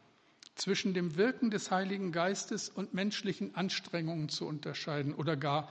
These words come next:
Dämonisches zu entlarven und zu erkennen.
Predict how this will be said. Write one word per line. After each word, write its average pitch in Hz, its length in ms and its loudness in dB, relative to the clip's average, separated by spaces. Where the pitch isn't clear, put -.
Dämonisches 170 1080 0
zu - 140 -2
entlarven 147 680 0
und 143 140 -6
zu - 140 -2
erkennen. 139 560 -4